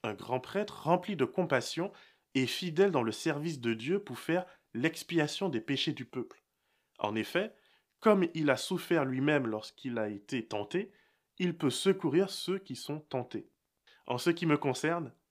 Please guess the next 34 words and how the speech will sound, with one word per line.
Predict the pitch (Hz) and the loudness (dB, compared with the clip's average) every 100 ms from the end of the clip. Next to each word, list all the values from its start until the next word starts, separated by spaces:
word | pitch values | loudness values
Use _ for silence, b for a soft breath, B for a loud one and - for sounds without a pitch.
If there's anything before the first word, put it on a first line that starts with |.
| _ _ _ | _ _ _
je | - 139 | -2 -2
ne | |
peux | 139 165 | 2 2
que | 165 | 4
dire | 135 117 139 147 - | 0 2 -2 -2 -2
Amen. | 107 120 120 98 90 _ _ _ b b b | 0 2 0 -2 -12 _ _ _ b b b
Jésus | 127 117 175 147 147 190 208 - _ | -2 6 8 8 2 0 -2 -6 _
est | 131 | 0
le | 120 117 | 2 6
médiateur | 151 175 139 135 - 175 | 8 8 8 6 4 2
dont | 147 | 2
nous | 123 131 117 | 0 2 2
avions | 110 120 131 | 2 0 -2
besoin. | 101 127 123 113 104 - _ _ _ _ | 2 2 2 -2 -6 -10 _ _ _ _
Jésus | 120 123 165 147 185 - | 0 6 6 6 0 0
est | 123 | 2
notre | 139 - | 0 0
salut. | 107 - 143 127 113 - b b b - | -4 4 4 4 -2 -12 b b b 10
En | 185 | 10
lui, | 208 247 | 12 8
nous | 202 165 | 8 8
avons | 170 196 | 8 10
la | 165 | 8
victoire | 131 185 196 - 220 | 8 2 0 0 0
sur | - 160 | 2 4
la | 151 | 6
mort, | 160 147 - b b - | 6 4 2 b b -8
sur | - 131 | 0 2
les | 123 | 2
tentations | - 180 170 139 - 180 185 - | 2 2 4 2 0 -2 -2 -4
et | 113 | -6
sur | - 107 | -4 -4
les | 101 | -4
souffrances. | - 139 - 110 - - | -6 -8 -8 -12 -12 -20